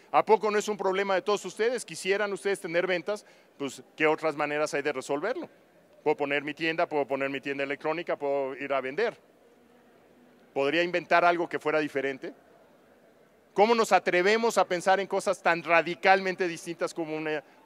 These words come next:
locura como esta? No estoy seguro que sea fácil, pues no, pero si fuera fácil cualquiera lo haría. Aquí la pregunta es, ¿por dónde empezamos nosotros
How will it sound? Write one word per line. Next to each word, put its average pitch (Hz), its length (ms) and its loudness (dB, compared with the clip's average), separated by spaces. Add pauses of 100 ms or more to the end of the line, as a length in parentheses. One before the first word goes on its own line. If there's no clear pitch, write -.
(520)
locura 156 400 2
como 165 220 -4
esta? - 220 -12 (1300)
No 151 100 -6
estoy 156 180 -4
seguro 156 300 -2
que 139 100 -10
sea 151 140 2
fácil, 180 320 -2
pues 269 180 -12
no, 165 260 -6
pero 185 120 -10
si 147 100 -10
fuera 170 240 0
fácil 165 260 -2
cualquiera 143 340 -2
lo 127 100 -2
haría. 156 220 -6 (2250)
Aquí 170 300 0
la 247 140 4
pregunta 214 420 0
es, 214 100 2
¿por 196 220 2
dónde 247 260 2
empezamos 202 680 0
nosotros 170 640 -6